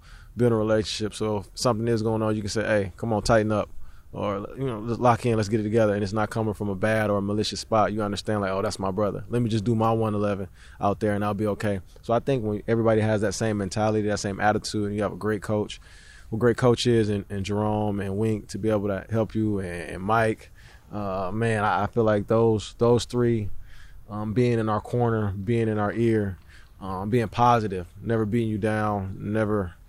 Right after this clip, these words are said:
just always positive. And I say I can appreciate that, uh, the most about him, regardless of what's going on. You got your guys next to you, and we service the room as you, as you speak. So it's not like the coaches don't have to say anything. They can just give you that look.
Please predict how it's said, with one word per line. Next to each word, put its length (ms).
just 140
always 240
positive. 380
And 80
I 60
say 160
I 80
can 100
appreciate 400
that, 240
uh, 180
the 100
most 240
about 280
him, 60
regardless 340
of 60
what's 120
going 260
on. 280
You 100
got 220
your 80
guys 280
next 300
to 100
you, 120
and 100
we 80
service 540
the 100
room 360
as 300
you, 160
as 140
you 60
speak. 420
So 280
it's 120
not 160
like 160
the 80
coaches 320
don't 80
have 160
to 80
say 160
anything. 360
They 120
can 120
just 120
give 80
you 80
that 140
look. 300